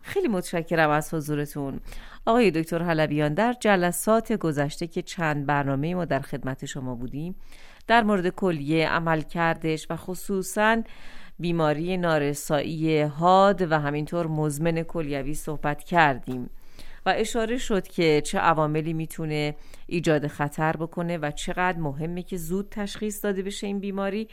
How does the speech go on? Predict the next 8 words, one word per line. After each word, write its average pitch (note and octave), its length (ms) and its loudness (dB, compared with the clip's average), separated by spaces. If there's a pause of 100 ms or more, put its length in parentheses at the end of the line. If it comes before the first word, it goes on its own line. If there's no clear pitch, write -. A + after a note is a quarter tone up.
(260)
چون D4+ 220 2
بیماری D3 440 2
خاموشی - 600 -8
است. - 180 -16 (400)
اما G4+ 200 0
به C4 120 0
طور E3 260 -4
کلی - 420 -10